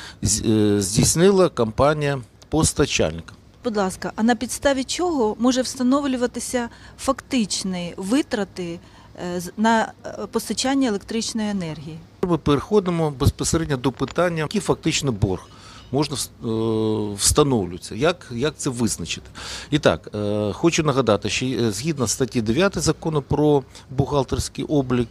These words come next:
Speaker 1: і фінансову звітність, е, і, е, первинним документом,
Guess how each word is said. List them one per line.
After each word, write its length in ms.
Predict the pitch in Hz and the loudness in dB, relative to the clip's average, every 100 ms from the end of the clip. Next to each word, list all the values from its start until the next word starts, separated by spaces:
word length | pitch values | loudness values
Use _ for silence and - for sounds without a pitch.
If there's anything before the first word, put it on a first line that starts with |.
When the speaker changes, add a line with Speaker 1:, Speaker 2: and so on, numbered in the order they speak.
| - | -6
Speaker 1:
і 340 | - 131 127 113 | -4 0 2 0
фінансову 560 | - 127 117 - 120 117 | 0 2 2 0 0 0
звітність, 760 | 110 123 120 117 113 - - - - - - - - - - - - - | 0 0 0 0 -2 -4 -10 -14 -12 -10 -10 -10 -12 -16 -20 -20 -20 -2
е, 60 | 117 117 117 120 123 123 120 117 120 | 4 6 6 6 6 6 4 2 0
і, 120 | 123 131 | -2 0
е, 300 | 131 120 110 | 2 2 2
первинним 480 | 170 196 170 135 131 | 6 8 6 4 2
документом, 760 | 131 180 190 127 117 113 170 | 0 2 2 2 2 -2 -6